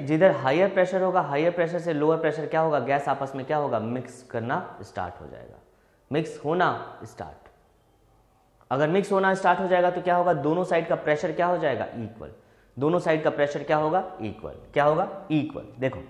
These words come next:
पहला pressure of both the bulb will be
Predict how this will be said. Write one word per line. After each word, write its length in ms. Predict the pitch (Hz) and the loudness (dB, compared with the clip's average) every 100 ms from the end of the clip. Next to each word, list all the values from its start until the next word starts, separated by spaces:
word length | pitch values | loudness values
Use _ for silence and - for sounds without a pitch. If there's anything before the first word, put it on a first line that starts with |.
| - - - - - - _ _ _ - | -20 -20 -20 -20 -20 -20 _ _ _ -2
पहला 360 | 135 175 - - - - - - _ _ 143 | 2 2 0 -10 -16 -20 -20 -20 _ _ 2
pressure 340 | 160 165 226 | 2 4 4
of 260 | 190 151 185 - - - - - _ _ _ _ _ _ _ - - - _ _ _ - - _ _ _ _ _ - - - _ - | 6 6 4 -4 -14 -18 -20 -20 _ _ _ _ _ _ _ -20 -20 -20 _ _ _ -20 -20 _ _ _ _ _ -20 -20 -20 _ -14
both 420 | 120 120 202 254 165 | -2 6 8 8 4
the 100 | 151 | 2
bulb 380 | 107 101 92 92 - - - - - _ _ _ _ _ _ _ _ _ - _ _ _ _ _ _ _ _ _ _ _ _ _ _ _ _ - _ - | 2 0 -2 -6 -14 -20 -20 -20 -20 _ _ _ _ _ _ _ _ _ -20 _ _ _ _ _ _ _ _ _ _ _ _ _ _ _ _ -20 _ -12
will 320 | 113 151 170 165 | 0 2 4 4
be 200 | 180 | 2